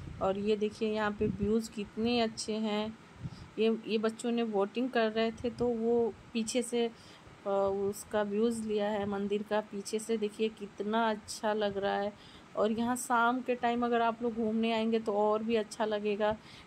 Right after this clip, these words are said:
यहाँ पे lighting वो, अ, खूब अच्छे से जलता है, तो बहुत सुंदर लगता है। और ये metro का है line, जो आप लोग को ऊपर ब्रिज दिख रहा है, ये मेट्रो ट्रेन का है।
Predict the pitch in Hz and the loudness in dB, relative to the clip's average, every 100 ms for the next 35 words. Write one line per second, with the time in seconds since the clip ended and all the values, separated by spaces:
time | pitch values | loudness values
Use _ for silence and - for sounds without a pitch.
0 | - 220 220 208 220 214 208 202 226 226 | -2 2 2 2 2 4 2 2 0 2
1 | 220 208 - - - 202 - - - 208 | 4 2 -2 -8 -6 -6 -8 -12 0 2
2 | 208 233 233 226 208 208 202 - 220 233 | 2 0 0 0 2 2 2 2 2 4
3 | 214 208 202 208 220 233 240 220 208 202 | 0 2 2 2 2 0 2 0 2 0
4 | 196 - 208 202 208 220 254 294 - - | 0 0 2 4 2 2 2 2 -2 -14
5 | - - 208 208 202 - 240 269 226 - | -14 -6 0 2 0 0 2 4 2 -2
6 | - - - 202 226 226 214 226 226 208 | -20 -14 -4 0 0 4 2 2 2 2
7 | 202 196 247 - - - - - - - | 2 0 -2 -6 -18 -20 -20 -20 -20 -20
8 | - - 202 185 190 - - - 202 208 | -20 -8 -4 0 0 -2 -10 0 0 2
9 | 214 208 214 202 208 208 - 208 208 196 | 0 4 2 4 2 0 -2 -2 0 0
10 | 196 202 214 214 214 226 226 202 214 - | -2 -2 0 2 2 2 2 2 0 0
11 | 226 220 202 208 220 220 214 214 220 | -2 0 -2 0 0 0 0 0 -2